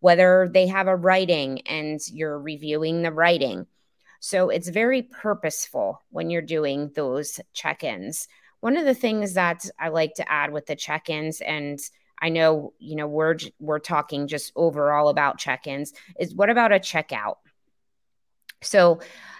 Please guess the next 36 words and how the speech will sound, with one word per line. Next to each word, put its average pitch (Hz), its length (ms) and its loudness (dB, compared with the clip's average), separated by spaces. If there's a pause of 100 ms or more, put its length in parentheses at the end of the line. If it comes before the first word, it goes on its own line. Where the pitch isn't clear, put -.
(160)
um, 175 300 4 (160)
now 190 300 6
we're, 262 160 6
maybe 190 420 -2
we're 160 320 0
at 175 180 0
the 185 80 -2
conclusion 185 600 -2
of 160 200 -2
the 160 100 -2
day. 95 420 -4 (180)
We're 170 120 0
at 170 160 2
the 185 80 -4
conclusion 180 640 -4
of 160 120 -2
a 156 60 -2
lesson 143 680 -8 (120)
or 170 200 2
a 170 100 2
unit. 151 640 -6 (480)
Um, 147 440 -6 (380)
how 208 260 0
do 247 100 2
we 254 140 0
wanna 185 280 0
check - 480 -10
out? - 380 -2
So 151 460 -2 (260)
we 170 300 -4
talked 185 340 -6
about 170 260 -2
the 160 80 -8
check-ins, 220 800 -4
but - 260 -2
checkouts 202 640 -4